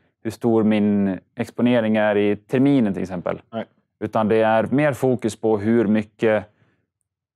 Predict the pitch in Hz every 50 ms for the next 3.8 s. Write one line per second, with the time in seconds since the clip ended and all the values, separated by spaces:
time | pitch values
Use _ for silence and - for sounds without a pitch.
0 | _ _ _ _ - - 131 135 147 147 151 143 135 131 127 131 131 - - 117
1 | 123 120 113 113 107 101 - _ _ _ _ _ _ _ _ _ _ _ - 156
2 | 127 104 101 107 104 110 107 107 202 139 143 151 151 151 - _ _ - - 107
3 | 101 101 101 101 110 101 - - 117 117 123 123 127 131 127 123